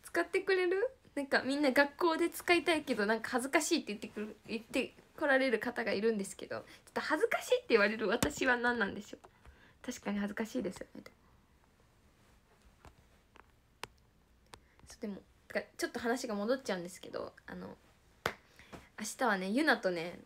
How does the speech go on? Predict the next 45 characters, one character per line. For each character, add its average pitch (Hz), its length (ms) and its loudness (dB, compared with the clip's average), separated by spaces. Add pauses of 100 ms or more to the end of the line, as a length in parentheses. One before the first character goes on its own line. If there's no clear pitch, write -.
な 214 140 -2
ん 196 60 -4
と - 220 -8
出 214 140 0
れ 214 120 0
る 190 120 -2
ん 175 60 -8
で - 80 -10
す - 140 -12
よ。 - 80 -14 (1500)
そ 196 180 -10
う、 190 60 -4
で、 202 80 0
ユ 240 140 2
ナ 202 120 -2
と 196 120 -14
め 196 80 -4
っ 190 40 -10
ち 202 120 -6
ゃ 202 40 -6
喜 208 160 -8
ん 196 60 -6
で - 80 -14
た - 80 -14
ん - 80 -14
で - 60 -18
す - 120 -20
け - 120 -12
ど、 - 180 -8 (2250)
ユ 240 80 0
ナ 220 120 -2
と 208 100 -8
一 208 100 -4
緒 208 100 -4
に 202 80 -2
出 202 100 2
れ 202 120 2
る 196 120 -4
ん 185 60 -6
で 185 100 -6
ね、 185 220 -10
ち - 60 -12
ょ - 60 -16
っ - 20 -20 (140)
と 196 80 -16